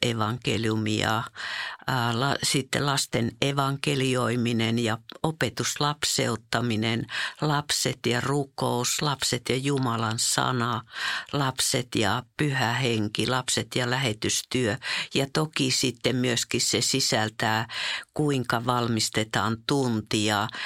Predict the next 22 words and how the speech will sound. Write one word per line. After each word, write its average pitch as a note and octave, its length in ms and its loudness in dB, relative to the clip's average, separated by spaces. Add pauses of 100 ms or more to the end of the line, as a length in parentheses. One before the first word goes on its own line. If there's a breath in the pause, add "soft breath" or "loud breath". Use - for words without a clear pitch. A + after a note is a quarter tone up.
(280 loud breath)
Yksi G3 640 0 (160)
erittäin D#3+ 640 0
tärkeä A2 580 0
aihe A#2 360 -2
on A#2 180 -2 (180)
pyhällä F3+ 380 0
hengellä G#2 580 0
täytetyt G#2+ 680 -2 (440 loud breath)
pyhäkoulun A2+ 880 0
opettajat, - 800 -2
koska D#3 460 -2 (320 loud breath)
opettaja D3 760 0
voi G3 400 0
ohjata D3+ 640 0
lapsia G#2+ 720 0 (560 loud breath)
niin F3+ 420 0
pitkälle A2+ 600 0
näissä A#2+ 360 0
hengellisissä A#2 800 0
asioissa - 540 -2 (440 loud breath)
kuin D3+ 260 2
hän F3+ 220 0